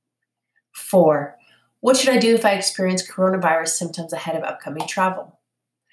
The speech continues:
As with all pre-existing medical conditions, you may not be covered for medical treatment if you experience symptoms prior to traveling.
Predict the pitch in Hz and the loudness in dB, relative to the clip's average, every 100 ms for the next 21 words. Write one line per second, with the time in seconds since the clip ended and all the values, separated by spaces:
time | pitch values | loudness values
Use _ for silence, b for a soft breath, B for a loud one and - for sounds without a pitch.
0 | b b b 202 208 202 175 - - 226 | b b b 2 4 4 4 2 2 0
1 | 190 180 - 180 156 156 - - 156 156 | 0 -2 -4 -4 -4 -4 -8 -8 -8 -8
2 | - 143 143 170 175 180 175 202 - 180 | -6 -8 -6 -2 0 2 2 0 -6 -6
3 | 165 - 160 156 156 - - 160 139 143 | -6 -6 -4 -6 -6 -10 -10 -8 -8 -10
4 | - 185 175 - - 185 190 185 180 165 | -8 -2 0 0 0 0 2 2 0 -2
5 | 165 156 - 151 139 135 151 - 139 135 | -6 -10 -6 0 0 0 -6 -4 -4 -4
6 | 120 123 | -10 -14